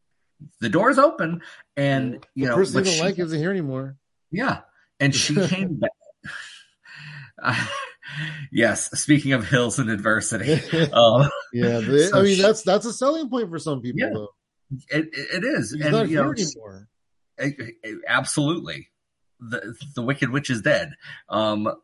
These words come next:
Speaker 1: so,
Speaker 2: Yeah.
Speaker 1: but, you know, with, with Naomi, you know, she had,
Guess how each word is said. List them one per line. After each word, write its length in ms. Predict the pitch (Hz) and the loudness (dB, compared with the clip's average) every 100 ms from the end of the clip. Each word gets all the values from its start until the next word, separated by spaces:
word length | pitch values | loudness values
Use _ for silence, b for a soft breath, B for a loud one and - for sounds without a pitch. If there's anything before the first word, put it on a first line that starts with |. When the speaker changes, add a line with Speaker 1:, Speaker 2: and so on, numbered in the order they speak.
| _ | _
Speaker 1:
so, 640 | 139 - 127 113 113 104 - | -6 0 4 4 4 -4 -8
Speaker 2:
Yeah. 140 | 123 | -2
Speaker 1:
but, 160 | 131 127 | -2 0
you 60 | 127 | -4
know, 100 | 120 | -2
with, 280 | 123 143 _ _ 135 | -2 -4 _ _ -4
with 220 | 143 151 | -4 -2
Naomi, 460 | 147 147 - 190 117 | -2 -2 -2 -2 -4
you 160 | 113 | -4
know, 80 | 110 | -4
she 280 | - - 113 | -4 -6 -6
had, 600 | - 107 104 107 107 | -6 -4 -2 -2 -4